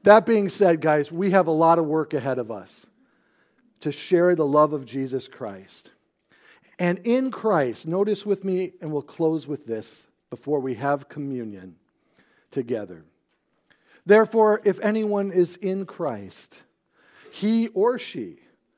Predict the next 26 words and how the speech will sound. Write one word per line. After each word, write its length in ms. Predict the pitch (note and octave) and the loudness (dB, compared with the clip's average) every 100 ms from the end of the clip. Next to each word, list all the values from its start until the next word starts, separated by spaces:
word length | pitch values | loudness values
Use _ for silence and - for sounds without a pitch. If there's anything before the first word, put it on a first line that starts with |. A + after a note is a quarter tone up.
| _ | _
is 180 | F3+ F3 | 2 4
a 80 | F3+ | 4
new 360 | F3 G3 A#3+ | 2 -2 -4
creation. 840 | - A#3 A#3+ A#3 B3+ - C4 C#3 G2 _ _ _ _ _ _ _ _ _ A3 | -6 -10 -8 -6 -8 -10 -12 -12 -16 _ _ _ _ _ _ _ _ _ 6
Old 360 | A#3+ B3+ A#3 | 6 6 2
things 420 | G3+ F3 D#3 C#3+ | 2 2 0 -6
have 220 | D3 B2+ - | -6 -8 -12
passed 540 | - G3 A3 - - | -4 -2 -2 -6 -10
away, 540 | A3 F#3+ B2+ F#2 F2+ _ _ _ _ _ | -6 -4 -6 -12 -20 _ _ _ _ _
for 220 | _ E3 C#3 | _ -2 0
behold, 680 | C3+ A#2 F3 E3 C3+ A#2+ - - | -2 -2 0 2 0 -4 -10 -4
all 380 | E3 E3+ F3+ F3+ | 0 0 0 -4
things 640 | - D3 B2 A2+ A2 - _ | -6 -6 -4 -10 -14 -18 _
have 240 | A#2+ G#2 | -14 -10
become 580 | A2 G#2+ - A#2+ A2 G#2 - | -12 -12 -14 -12 -12 -14 -18
new." 300 | A2+ G#2 F2 | -16 -16 -18
And 180 | E2+ G2+ | -18 -12
that's 280 | C#3+ C#3 A#2+ | -12 -12 -18
what 120 | G2+ | -18
you 200 | A2 B2+ | -16 -18
can 160 | A2 | -18
experience 720 | F2 - - A#2 A2+ A2+ A2+ - | -20 -20 -18 -14 -12 -12 -16 -16
today, 400 | A2 E2+ D2+ _ _ _ _ - | -18 -18 -20 _ _ _ _ -20
a 80 | F#2 | -20
fresh 460 | - C#3 A#2+ - | -10 -8 -8 -12
start 440 | - A2+ E2 - | -14 -14 -14 -20